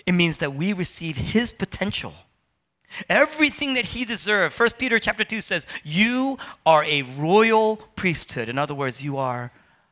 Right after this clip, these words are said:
kings. To come under the king is to come under his embrace. And now, to serve the king me-, means that you have meaning. Now, to kiss the king, every time you look at the cross,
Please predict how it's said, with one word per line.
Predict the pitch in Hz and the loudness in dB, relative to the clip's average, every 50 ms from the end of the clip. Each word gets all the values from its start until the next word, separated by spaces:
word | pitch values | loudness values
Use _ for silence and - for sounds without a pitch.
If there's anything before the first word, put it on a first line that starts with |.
| _ _ _ _ _ _ _ - | _ _ _ _ _ _ _ -10
kings. | - - - - - - - - - - - - - - _ _ _ _ _ _ _ _ _ _ _ _ _ _ _ _ _ _ _ _ _ _ _ _ - - - - | -10 -10 -8 -10 -10 -12 -8 -6 -4 -4 -4 -6 -10 -16 _ _ _ _ _ _ _ _ _ _ _ _ _ _ _ _ _ _ _ _ _ _ _ _ -12 -12 -10 -8
To | - - | 2 4
come | - 220 202 | 4 4 4
under | 196 226 240 254 | 2 0 0 -2
the | 220 214 | -4 -6
king | - - - 208 208 190 | -6 -4 -8 -8 -6 -6
is | 160 | -8
to | - 151 | -10 -8
come | - - 170 160 | -8 -6 -6 -6
under | 160 160 147 151 | -6 -8 -8 -10
his | 143 123 127 131 | -10 -10 -12 -10
embrace. | 147 139 127 117 123 143 165 135 95 - - - - - - - - _ _ _ _ _ _ _ _ _ _ _ _ _ _ _ - - - | -10 -10 -10 -8 -8 -8 -8 -8 -8 -6 -4 -4 -4 -6 -8 -10 -16 _ _ _ _ _ _ _ _ _ _ _ _ _ _ _ -14 -4 -4
And | 190 185 | 0 2
now, | 196 202 208 208 202 202 190 175 165 - - _ _ _ _ _ _ _ _ _ - | 4 4 6 6 6 6 6 2 0 -6 -14 _ _ _ _ _ _ _ _ _ -6
to | - | -4
serve | 214 - - - 247 254 247 226 | -4 -2 0 2 2 2 2 0
the | 240 | -4
king | - - - 190 180 160 180 | -4 -2 -2 -2 -2 -2 0
me-, | 190 190 185 - | -2 -2 -2 -2
means | 202 202 220 226 226 214 - | 0 2 4 4 2 2 0
that | 214 190 | -2 -2
you | 170 185 214 196 | 0 2 2 4
have | 214 208 175 | 4 2 2
meaning. | 185 190 214 240 233 196 135 92 85 85 _ _ _ _ _ _ - - - 196 | 0 0 0 0 -2 -2 -6 -8 -14 -20 _ _ _ _ _ _ -14 -12 -8 -2
Now, | 196 214 247 254 262 262 254 247 196 - - - - | 2 4 6 6 6 6 4 4 2 0 -4 -10 -8
to | - 254 | -8 -8
kiss | - - - - - 330 302 - | -6 -2 -2 -2 0 2 0 0
the | - - 285 | 0 -2 -8
king, | - _ - - 233 202 175 156 135 113 98 87 - _ _ _ - - - | -8 _ -6 -2 -2 0 0 -2 -4 -6 -10 -14 -16 _ _ _ -16 -2 2
every | 208 254 269 330 | 2 4 4 2
time | 320 - - 294 277 285 | 0 -2 -2 -2 0 2
you | 285 277 | 2 2
look | 285 277 | 2 0
at | 277 - | -2 -4
the | 240 | -6
cross, | - - 254 247 214 185 160 - - | -6 0 2 4 4 4 2 0 -6